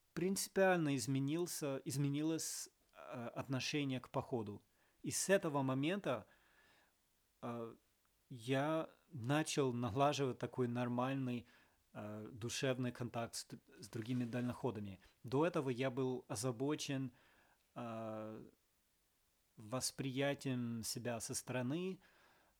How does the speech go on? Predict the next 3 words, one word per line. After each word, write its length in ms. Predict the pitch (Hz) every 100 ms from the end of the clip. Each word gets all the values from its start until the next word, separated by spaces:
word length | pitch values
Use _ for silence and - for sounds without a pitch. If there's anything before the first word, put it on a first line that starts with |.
| -
своей 560 | - 127 131 131 131
старой 680 | 135 - - 143 147 135 127
самоидентичностью, 1500 | 120 - 123 123 120 131 - 185 - 160 147 - 139 131 123